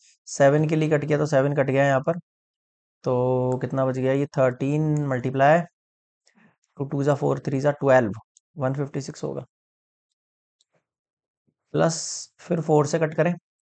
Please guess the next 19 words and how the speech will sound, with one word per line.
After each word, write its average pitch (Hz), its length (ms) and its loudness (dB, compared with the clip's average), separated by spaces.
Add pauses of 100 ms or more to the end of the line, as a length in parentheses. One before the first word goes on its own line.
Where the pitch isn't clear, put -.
(360)
थर्टीन 143 300 0
चला 143 220 4
गया, 147 200 2 (1700)
टू, 143 200 -6 (280)
टू 139 120 -4
जा 143 160 0
फ़ोर, 143 460 0
फ़ोर 139 260 -4
थ्री 131 220 -6
जा 131 140 -2
ट्वेल्व, 131 720 0
और 151 240 -4
ट्वेल्व 131 260 -2
को 135 140 -8
मल्टीप्लाई 127 480 -4
कर 123 140 -6
दिया 127 200 -6
मैंने 127 220 -6
यहाँ 123 140 -4